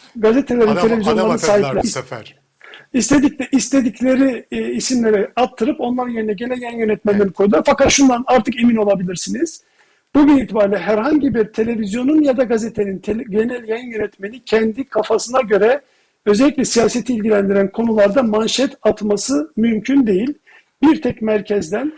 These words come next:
Speaker 1: herkese doğru yayılan bir "Bugünkü işleyeceğimiz konu budur." açıklaması var. O çerçevede N T V'den C N N Türkiye, Ahmet Hakan'ından, e, bilmem Milliyet Gazetesi'ni kim yönetiyorsa şimdi ona kadar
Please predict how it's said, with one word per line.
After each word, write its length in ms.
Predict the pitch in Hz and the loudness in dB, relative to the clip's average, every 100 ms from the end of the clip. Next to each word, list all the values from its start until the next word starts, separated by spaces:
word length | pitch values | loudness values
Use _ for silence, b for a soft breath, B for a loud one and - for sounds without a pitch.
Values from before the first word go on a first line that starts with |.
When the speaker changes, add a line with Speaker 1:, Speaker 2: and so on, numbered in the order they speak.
| - | -4
Speaker 1:
herkese 460 | 233 240 214 208 | -4 -2 -4 -4
doğru 180 | 208 202 | -2 -2
yayılan 480 | 196 202 208 214 196 | -2 -2 0 -2 -2
bir 220 | 196 180 _ | -4 -6 _
"Bugünkü 380 | 185 226 220 - | -12 -10 -10 -10
işleyeceğimiz 500 | 208 - 208 202 190 | -8 -4 -2 -2 -6
konu 280 | - 202 202 | -4 -2 -2
budur." 220 | 226 185 - _ _ _ | -2 -4 -4 _ _ _
açıklaması 580 | 190 - 208 175 175 202 | -8 -4 -4 -4 -6 -4
var. 220 | 269 - b b b | -4 -6 b b b
O 140 | 240 254 | -2 0
çerçevede 720 | 220 214 202 185 214 277 320 - | 2 0 0 0 2 0 -2 -2
N 180 | 220 | -2
T 140 | - 214 | 0 0
V'den 200 | 208 233 | 0 -2
C 240 | - 214 | -2 0
N 80 | 202 | 0
N 60 | 190 | -2
Türkiye, 300 | 185 214 269 | -4 -2 0
Ahmet 360 | 208 196 233 202 | 2 2 0 2
Hakan'ından, 760 | 208 214 202 196 208 285 302 b b b b - | 2 2 -2 -2 -2 -2 -4 b b b b -4
e, 260 | 190 190 196 196 185 | 0 2 0 -4 -6
bilmem 380 | 202 202 208 | -4 0 0
Milliyet 420 | 226 208 202 208 208 | 0 -2 -2 -2 -2
Gazetesi'ni 460 | 185 220 - 196 | -4 -4 -6 -8
kim 180 | 180 196 | -4 -4
yönetiyorsa 460 | 185 185 185 175 - | -2 -4 -6 -6 -6
şimdi 240 | 202 220 | -4 -4
ona 280 | 233 220 233 | 0 0 0
kadar 340 | 175 214 262 | 0 0 -2